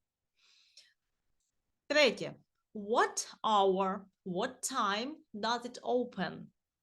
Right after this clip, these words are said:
О котрій годині він відчиняється?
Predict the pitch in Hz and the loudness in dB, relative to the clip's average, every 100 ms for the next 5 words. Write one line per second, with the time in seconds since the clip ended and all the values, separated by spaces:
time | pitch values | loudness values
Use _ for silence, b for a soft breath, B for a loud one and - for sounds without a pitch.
0 | _ 269 285 349 349 330 254 180 - - | _ -4 -2 -4 -2 -2 -2 -4 -12 -12
1 | 165 190 190 208 254 392 427 _ - 170 | -6 -2 2 0 0 -4 -6 _ -14 -2
2 | 196 226 285 - 185 196 190 220 190 160 | 0 0 -4 -12 -8 -8 -6 -4 -4 -4
3 | 151 - - | -6 -12 -20